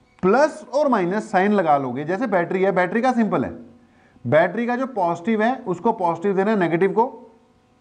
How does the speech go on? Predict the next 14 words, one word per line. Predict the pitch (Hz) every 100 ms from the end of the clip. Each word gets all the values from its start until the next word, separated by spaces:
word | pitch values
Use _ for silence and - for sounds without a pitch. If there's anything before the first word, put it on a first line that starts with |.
| _ _ _ _ _ - - -
नेगेटिव | 151 160 160 151
दे | 117 98
देना | 85
है। | 78 -
मेरी | 131 175
ऊपर | 175 185
वाली | 185 185
लूप | 170 170
है | 208
उसकी | 208 156 -
साइन | 175 151
लगा | 139 110
रहा | 85
हूं। | 78